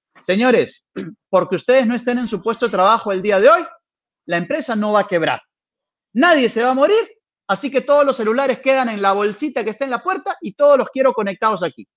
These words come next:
Cuando terminamos el trabajo de sensibilización con ellos y les pintamos, empezaron a construir ellos mismos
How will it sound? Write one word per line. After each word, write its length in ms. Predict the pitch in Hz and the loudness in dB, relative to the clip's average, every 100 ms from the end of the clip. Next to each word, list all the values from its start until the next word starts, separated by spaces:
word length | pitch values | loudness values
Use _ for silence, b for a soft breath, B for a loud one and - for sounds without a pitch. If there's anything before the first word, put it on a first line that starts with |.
| _ _ _ _ _ _ _ _ - | _ _ _ _ _ _ _ _ -4
Cuando 280 | 170 175 | -2 -2
terminamos 640 | 170 175 175 240 294 254 190 | -2 -2 -2 -2 -2 -4 -6
el 180 | 160 - | -8 -4
trabajo 460 | 151 185 202 185 | 0 0 0 -2
de 60 | 156 | -4
sensibilización 880 | 151 143 143 139 135 131 131 185 185 | -4 -8 -6 -6 -6 -8 -8 -6 -4
con 160 | 170 | -2
ellos 340 | 180 156 131 143 | 0 0 -2 -2
y 60 | |
les 180 | 139 139 | -2 -2
pintamos, 440 | - 147 135 202 175 | -4 -6 0 -2 -2
empezaron 460 | 143 147 214 226 135 | -4 -4 0 0 0
a 80 | |
construir 500 | 131 151 - 160 190 | -2 -4 -4 0 0
ellos 220 | 208 202 175 | 2 -2 -2
mismos 480 | 220 143 113 - | -2 -4 -8 -14